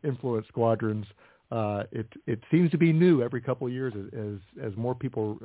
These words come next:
rediscover it and really are waiting for it. And a lot of what the challenges you talked about maintaining ships is not just an old ship, but any ships, has to do with yard availability, period, um, experienced craftsmen, uh,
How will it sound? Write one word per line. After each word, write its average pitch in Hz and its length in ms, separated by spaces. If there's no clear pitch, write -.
rediscover 123 680
it 120 80
and 127 140
really 220 180
are 123 120
waiting 127 440
for 110 220
it. - 80
And 131 80
a 127 40
lot 170 180
of 175 80
what 147 260
the 127 80
challenges 127 400
you 117 140
talked 98 320
about 98 240
maintaining 101 720
ships 107 260
is 110 160
not 113 180
just 101 240
an 104 160
old 120 280
ship, 110 180
but 104 120
any 131 180
ships, - 300
has 110 200
to 113 100
do 110 240
with 101 200
yard 117 280
availability, 113 600
period, 104 680
um, 98 380
experienced 113 560
craftsmen, 104 920
uh, 113 240